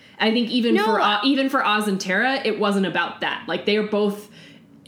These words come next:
Speaker 1: just having really difficult, complex feelings and being hurt and being sad, but also being excited. And, like, I feel like it was so much more about that. It was not really about petty jealousy. It was more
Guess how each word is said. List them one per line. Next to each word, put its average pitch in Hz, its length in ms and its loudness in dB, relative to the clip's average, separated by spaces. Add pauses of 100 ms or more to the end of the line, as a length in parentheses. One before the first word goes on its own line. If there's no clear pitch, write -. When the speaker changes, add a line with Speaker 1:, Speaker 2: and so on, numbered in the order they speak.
Speaker 1:
just 214 260 -2
having 208 480 0
really 202 480 0
difficult, 202 480 0
complex 180 460 -2
feelings 175 480 -2
and 190 180 -2
being 190 240 2
hurt 185 400 0
and 170 100 -2
being 190 220 2
sad, 175 420 0
but 170 120 -4
also 185 260 -2
being 208 220 2
excited. 185 520 0
And, 180 200 -2
like, 180 200 -2
I 190 40 -4
feel 202 120 0
like 202 100 2
it 202 40 0
was - 120 -4
so 196 120 2
much 202 180 0
more 202 120 2
about 175 260 -2
that. 170 220 0
It 165 80 -2
was 180 120 -2
not 180 280 0
really 202 240 2
about 185 280 -2
petty 185 280 0
jealousy. 247 440 0
It 233 40 2
was 208 180 0
more 180 420 -2